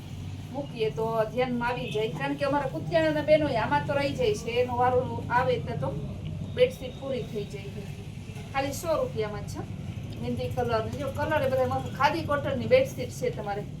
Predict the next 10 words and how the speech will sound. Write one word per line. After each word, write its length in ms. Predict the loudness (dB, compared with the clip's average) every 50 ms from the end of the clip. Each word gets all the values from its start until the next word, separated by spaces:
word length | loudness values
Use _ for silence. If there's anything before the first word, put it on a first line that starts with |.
| -12 -12 -12 -12 -12 -12 -14 -12 -6 0
એકદમ 380 | 2 2 2 2 0 -2 -4 -2 -2
મસ્ત 480 | -2 -2 0 -2 -2 -2 -4 -6 -8
બધી. 300 | -8 -8 -8 -8 -8 -10 -10 -10 -12 -14 -14 -14 -14 -14 -14 -14 -10 -4
હવે 180 | 0 4 6 6
હું 140 | 6 4 4
તમને 240 | 0 0 0 0
બતાવીશ, 520 | 2 2 2 2 2 2 0 2 0 -2 -4 -8 -6
પહેલા 200 | -4 -2 0 2
એક 140 | 0 2 4
બે 180 | 6 6 6